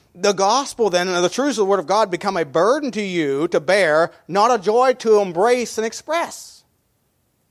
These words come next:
to a lost and dying world. So what God means for you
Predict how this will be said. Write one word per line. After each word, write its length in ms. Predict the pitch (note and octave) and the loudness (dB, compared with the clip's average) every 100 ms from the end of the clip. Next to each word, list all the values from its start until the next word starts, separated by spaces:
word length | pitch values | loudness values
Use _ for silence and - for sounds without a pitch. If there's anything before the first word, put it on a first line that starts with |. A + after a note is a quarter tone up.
| _ _ | _ _
to 100 | G3+ | -2
a 20 | |
lost 300 | G#3 A3 A3+ | 4 4 2
and 80 | B3 | -2
dying 300 | A#3 A#3+ C4 | -2 0 -2
world. 340 | D4 E4 G3 - _ _ _ _ _ _ _ _ _ _ _ _ _ _ _ _ _ | -4 -4 -6 -12 _ _ _ _ _ _ _ _ _ _ _ _ _ _ _ _ _
So 180 | - C4 | -2 0
what 320 | B3+ C#4+ A#3+ | 4 2 2
God 320 | F#3+ D4 E4 A#3 | 0 2 2 0
means 360 | C4 E4+ E4+ | 0 0 -2
for 100 | - | -6
you 220 | B3 A3+ | -2 0